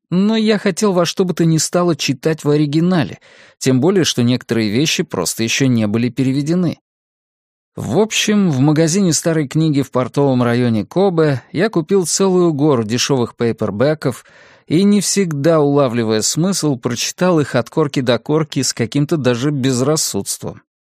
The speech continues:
Начал я из чистого любопытства, но постепенно втянулся. Просто привык, или, скорее, перестал испытывать сопротивление горизонтального текста.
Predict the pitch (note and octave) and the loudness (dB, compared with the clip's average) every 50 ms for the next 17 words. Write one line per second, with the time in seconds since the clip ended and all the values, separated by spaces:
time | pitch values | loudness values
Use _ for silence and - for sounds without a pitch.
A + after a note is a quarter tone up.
0 | _ _ _ - - - - _ - A#2+ D3+ F#3+ G3 - - D#3 C3+ B2+ B2 A#2 | _ _ _ -20 -20 -20 -14 _ -2 0 2 2 2 2 2 4 4 4 2 0
1 | - - - C#3 - - - A#2+ A#2+ A#2 A#2 G#2+ A2+ A2+ - - - G3+ F#3+ - | 0 -2 -2 -2 -2 0 -2 0 0 0 0 0 0 0 0 0 -2 -2 -2 -2
2 | - - D#3+ E3 D#3+ D3+ C#3 B2+ B2 C3 E3 A3 A3+ - _ A3+ G#3+ - - - | -4 -2 0 0 2 2 2 2 2 2 2 0 -2 -4 _ -4 -4 -4 -4 -4
3 | A3 G3+ - _ - D3 C#3+ C#3+ D3 D3+ C#3 - - - C#3+ C3 A2 F#2 D#2 - | -4 -6 -6 _ -2 0 2 2 2 0 -2 -4 -4 -2 0 0 0 -2 -4 -4
4 | - - - - - _ _ _ _ _ _ _ _ _ _ _ _ _ _ _ | -6 -6 -6 -8 -12 _ _ _ _ _ _ _ _ _ _ _ _ _ _ _
5 | - B3 B3 - - - D#3+ C3 D3 C#3 C3+ A#2+ A2 A2 A2 G#2+ - - - - | -4 -2 -2 0 0 -2 0 0 2 2 2 2 0 0 -2 -4 -6 -10 -16 -16
6 | - - - - - G3+ F#3 E3 D#3+ D3+ B2+ - - - C3 C#3 E3 F#3+ F#3 C3+ | -18 -16 -6 -4 -2 0 2 4 4 2 2 0 0 0 0 2 2 2 2 2
7 | - D3+ D3 C#3 C3 - - - F3+ F3+ D#3+ C3+ - - - - - - C#3 C3 | 0 0 2 2 0 0 0 0 0 2 2 0 -2 -2 -4 -4 -4 0 0 -2
8 | A#2+ - - B2+ - - C3 A2+ - B2+ A#2 G#2+ A#2+ C3+ D3+ D#3 C#3+ C#3 C3+ B2+ | -2 -2 -4 -4 -2 -4 -4 -4 -4 -4 -4 -2 0 2 2 4 4 4 2 2
9 | A#2+ A2+ A#2+ A#2 C#3+ D3+ D3 C#3 B2+ A#2 B2+ B2+ A2+ G#2+ - - A#2 A2+ A2+ A2+ | 0 -2 0 0 2 2 2 2 2 2 2 2 0 -2 -2 -4 -2 -2 0 -2
10 | A2 G#2 F#2+ G2+ - _ - B2 G2+ - - - - - - - - | -2 -2 -4 -4 -6 _ -6 -6 -6 -4 -6 -8 -8 -8 -12 -18 -20